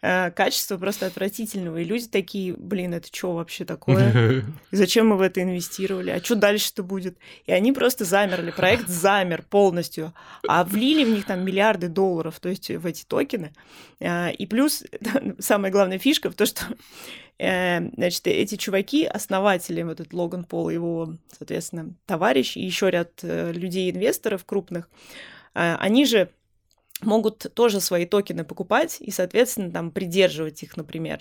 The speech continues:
Speaker 1: не
Speaker 2: Мгм.
Speaker 1: продавать. То есть существуют здесь разные, опять же, смарт-контракты,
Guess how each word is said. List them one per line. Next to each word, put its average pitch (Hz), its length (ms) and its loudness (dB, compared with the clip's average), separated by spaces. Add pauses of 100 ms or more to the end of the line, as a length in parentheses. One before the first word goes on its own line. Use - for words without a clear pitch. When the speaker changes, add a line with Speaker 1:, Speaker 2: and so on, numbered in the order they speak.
Speaker 1:
не 180 100 -4
Speaker 2:
Мгм. - 60 -2
Speaker 1:
продавать. 175 560 0
То - 60 -6
есть 160 120 -6
существуют 247 460 0
здесь 202 280 0
разные, 180 480 0 (440)
опять 165 260 4
же, 170 60 -2
смарт-контракты, 185 920 0